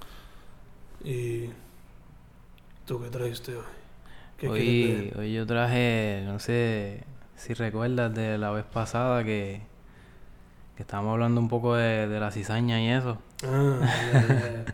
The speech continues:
Speaker 1: Ajá.
Speaker 2: Cayendo otra vez. Este, pues, el poema que traigo esta semana, pues, tiene que ver con eso mismo, ¿verdad?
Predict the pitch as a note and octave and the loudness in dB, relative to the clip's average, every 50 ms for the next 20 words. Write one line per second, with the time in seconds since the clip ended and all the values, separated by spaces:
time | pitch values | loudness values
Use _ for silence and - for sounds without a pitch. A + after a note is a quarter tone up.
0 | - - - - - - - - A#2 A#2 A#2+ - - - A#2+ A2+ G#2+ G#2+ A2 A2+ | -10 -8 -6 -4 -2 -2 -2 -2 -2 -2 -4 -6 0 4 4 6 6 6 6 6
1 | A#2 A#2+ A#2+ A#2+ A#2+ A#2 A#2 A#2 B2 B2 B2 - - - - - - - - - | 6 8 8 8 8 8 8 8 6 4 2 -4 -12 -18 -18 -18 -18 -16 -16 -16
2 | - - - - A#2+ A2+ G#2+ - - - G#2+ G#2 G#2 G2+ G2 G#2 G#2 G#2 G#2 G2+ | -18 -8 -2 0 2 2 0 -2 -4 -2 0 0 0 0 0 0 0 0 0 0
3 | G2+ G2 G2 G2 G2 G2 G2+ G2+ - C3 - - - - - A#2 A#2 A2+ G#2+ - | 0 -2 -2 -4 -6 -6 -6 -8 -10 -12 -14 -14 -14 -8 -4 -2 -2 -2 -2 -2
4 | A2+ G#2 G#2 G#2 G#2 A2 A2+ A2+ A#2 A#2 A#2 A#2+ A#2 A#2 A#2 - - - - - | -2 -2 0 0 0 0 2 2 2 2 2 2 2 0 -2 -6 -10 -18 -20 -20
5 | - - - - - - - - - - - - - - - - - - - A#2 | -20 -20 -20 -20 -20 -20 -20 -20 -20 -20 -20 -20 -20 -20 -20 -20 -12 -6 -2 -2
6 | A2+ A2 - A2+ A2+ A2+ A2+ A#2 A#2 - A#2+ A2+ - A#2 A2 A2+ B2+ D3+ E3 D3+ | -2 0 0 0 0 0 0 -2 -2 -2 -4 -2 0 0 0 0 0 0 0 0
7 | D3 B2+ A#2 A2+ G#2+ - - A2+ A2 A2 A2+ A2+ A2+ A2+ A#2+ - A#2+ B2 A#2+ A#2+ | 0 0 0 0 -2 -4 -2 -2 0 0 0 0 -2 -2 -2 0 0 0 0 2
8 | C3 B2+ C3 C#3+ D#3+ E3 D#3 C3+ B2 B2 C3+ F3 F#3 | 2 2 2 2 2 2 2 2 2 2 0 0 -2